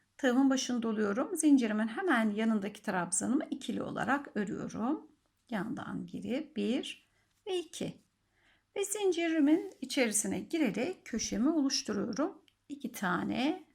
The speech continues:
trabzanımı normal bir şekilde örüyorum. Evet, yaptığım bu işlemin aynı şeklinde karşısına yansıtıyorum. Bir, iki zincirden sonra yansıtma işlemimi yapıyorum.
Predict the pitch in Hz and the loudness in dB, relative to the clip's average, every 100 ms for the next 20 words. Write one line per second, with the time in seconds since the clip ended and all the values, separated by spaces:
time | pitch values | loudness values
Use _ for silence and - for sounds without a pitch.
0 | _ _ - 359 359 285 208 - 226 302 | _ _ -8 -2 0 0 -2 0 2 2
1 | 381 285 190 208 214 277 262 - - - | 4 2 2 -2 -2 0 0 -2 -8 -6
2 | 233 262 - 214 156 - - - _ _ | -4 -4 -2 -2 -2 -6 -10 -18 _ _
3 | _ _ _ _ _ - 311 175 - - | _ _ _ _ _ -2 -2 -2 -12 -6
4 | - - - 185 196 220 311 - - 233 | -6 -4 -6 -2 0 0 0 -4 -2 2
5 | - - 190 - 214 262 - - - - | 2 0 -2 0 0 -2 -6 -18 -20 -2
6 | - 427 370 214 202 214 - - - - | 4 4 4 2 -2 -8 -18 -12 -6 -6
7 | - 185 147 214 285 - - _ _ - | -6 -4 -2 0 -2 -4 -14 _ _ -4
8 | 427 311 233 - 240 392 311 233 226 - | -2 0 2 2 2 2 4 4 4 0
9 | - - - - - 202 269 427 - _ | -6 -8 -8 -16 -8 -4 -2 -4 -12 _
10 | - 320 269 185 185 190 202 294 - - | -10 -2 -2 0 -2 -2 -4 -4 -4 -4
11 | 220 202 - - 202 - - - - - | -2 -2 -2 -2 -2 -2 -4 -6 -4 -2
12 | - 480 466 294 - - - | -4 -2 -2 -2 -2 -8 -10